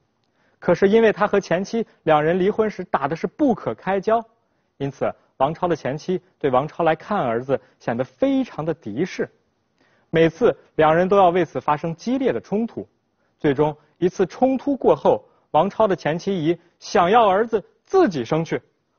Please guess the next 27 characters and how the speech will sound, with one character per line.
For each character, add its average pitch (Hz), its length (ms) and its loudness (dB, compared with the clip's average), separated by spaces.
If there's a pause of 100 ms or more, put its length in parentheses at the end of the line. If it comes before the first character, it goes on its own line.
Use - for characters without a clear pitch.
(140)
把 147 80 -6
他 190 140 -6
拒 262 300 0
之 262 200 -4
门 165 240 -2
外。 233 200 -6 (880)
不 170 100 0
仅 123 180 -4
如 117 160 -2
此， 113 260 -4 (300)
他 - 140 -6
的 170 80 2
前 147 280 -2
妻 220 280 -6 (120)
还 - 140 -2
带 214 240 2
着 147 100 -2
孩 139 240 2
子 170 160 -2 (280)
搬 294 320 2
离 151 140 0
了 147 60 0
原 123 220 -2
先 156 160 -4
的 135 80 -2
住 139 220 -4
址， 107 200 -8